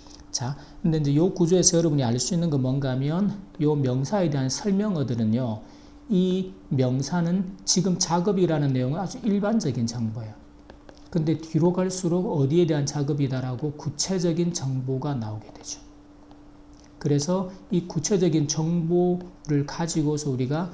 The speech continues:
시험에 필요한 정보를 파악해가는 거란 말이에요. 그런 식으로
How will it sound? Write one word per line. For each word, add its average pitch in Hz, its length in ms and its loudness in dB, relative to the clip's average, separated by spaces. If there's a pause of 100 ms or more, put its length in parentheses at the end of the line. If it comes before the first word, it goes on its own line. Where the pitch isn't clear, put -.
(120)
시험에 156 400 0
필요한 143 380 -2
정보를 143 480 -2
파악해가는 139 580 -4
거란 113 240 -8
말이에요. - 180 -20 (920)
그런 156 240 2
식으로 160 580 2